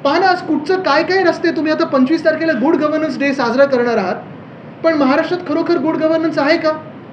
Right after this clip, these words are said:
गव्हर्नन्स तरी आहे का मुळात? गुड तर सोडा, गव्हर्नन्स आहे का? एमटीएचएल, मुंबई ट्रान्स हार्बर लिंक, जेव्हा आमचं सरकार पाडलं गेलं गद्दारी करून, खोके खाऊन, तेव्हा साधारणपणे त्र्याऐंशी टक्के हे काम पूर्ण झालं होतं. दीड वर्ष लागतं तुम्हाला पुढची पंधरा टक्के क-,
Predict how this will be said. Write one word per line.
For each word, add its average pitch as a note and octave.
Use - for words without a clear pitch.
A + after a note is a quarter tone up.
गव्हर्नन्स F4
तरी F4+
आहे C#4+
का D4
मुळात? C#4
गुड C4+
तर D#4+
सोडा, D#4+
गव्हर्नन्स D#4+
आहे C#4+
का? C#4+
एमटीएचएल, D4
मुंबई C#4
ट्रान्स D4+
हार्बर D4+
लिंक, C#4+
जेव्हा C#4
आमचं D4+
सरकार D4+
पाडलं D4+
गेलं D#4
गद्दारी C#4+
करून, D4
खोके C4+
खाऊन, C4+
तेव्हा C#4+
साधारणपणे C#4+
त्र्याऐंशी C4
टक्के C#4+
हे C4
काम C4
पूर्ण B3
झालं A3+
होतं. G#3+
दीड C#4
वर्ष C4
लागतं D#4
तुम्हाला D#4+
पुढची D#4+
पंधरा D4
टक्के D#4
क-, D4